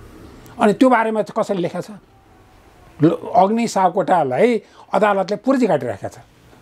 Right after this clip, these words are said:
पुर्जी काटिराखेको छ, पुर्जी काटिराखेको छ, उसलाई सभामुख बनाउँदैछौँ हामी। त्यो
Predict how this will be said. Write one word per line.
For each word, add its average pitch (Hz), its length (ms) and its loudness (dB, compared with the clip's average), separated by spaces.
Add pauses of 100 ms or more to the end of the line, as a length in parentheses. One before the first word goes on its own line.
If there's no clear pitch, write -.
(120)
पुर्जी 214 220 4
काटिराखेको 175 520 0
छ, 226 200 2 (300)
पुर्जी 208 220 2
काटिराखेको 160 540 -2
छ, - 20 -8
उसलाई 165 160 0
सभामुख 185 480 2
बनाउँदैछौँ 120 500 -2
हामी। 87 200 -12 (420)
त्यो 214 100 0